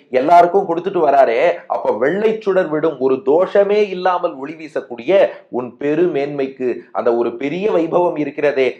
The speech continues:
அந்த பெரிய பெருமைகள் எல்லாம் இருக்கிறதே, அதற்கு இழுக்கு இது என்று, இது எது? என் உள்ளத்துக்குள்ளே நீங்கள் வந்து புகுந்தது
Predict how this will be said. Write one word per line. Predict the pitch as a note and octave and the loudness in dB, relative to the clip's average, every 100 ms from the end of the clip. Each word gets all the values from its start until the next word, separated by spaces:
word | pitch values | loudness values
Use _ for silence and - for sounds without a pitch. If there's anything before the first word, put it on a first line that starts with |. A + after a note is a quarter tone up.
| - | -8
அந்த | A2 A#2 | -6 -4
பெரிய | B2 D#3 F#3+ G#3+ - | -2 -2 -2 -4 -2
பெருமைகள் | E3+ G3 F#3 F3+ | -2 -2 0 0
எல்லாம் | F3+ F#3 F3 | 2 0 -2
இருக்கிறதே, | D#3 D#3 D3+ C#3 C#3 - - - | -6 -2 0 2 0 -2 -8 -4
அதற்கு | A2 A#2 - A2+ A2 F3 E3+ - _ _ B2 E3+ | 0 0 -2 -8 -4 -2 -4 -8 _ _ -8 -6
இழுக்கு | F3 G3+ G3+ - G3 F3+ C#3 D#3 | -4 -6 -6 -8 -6 -6 -8 -10
இது | D3+ F#3 C#3+ | -6 -4 -4
என்று, | C#3 C#3 C3+ C#3 B2+ - - - C#3 | -4 -4 -2 -2 -2 -6 -14 -12 -8
இது | D#3+ F#3 B2+ - | 0 0 0 -2
எது? | D#3 F3 C#3 - - _ G2+ | 2 4 2 0 -10 _ -2
என் | C#3+ E3+ | -2 2
உள்ளத்துக்குள்ளே | F3 F#3+ G3 G3 F3+ F3+ E3 | 0 0 -2 -2 0 0 0
நீங்கள் | D#3 D#3+ E3 | -4 -4 -2
வந்து | D#3+ D#3+ | -2 -4
புகுந்தது | D#3+ C3 C#3 C#3+ | -10 -10 -6 -2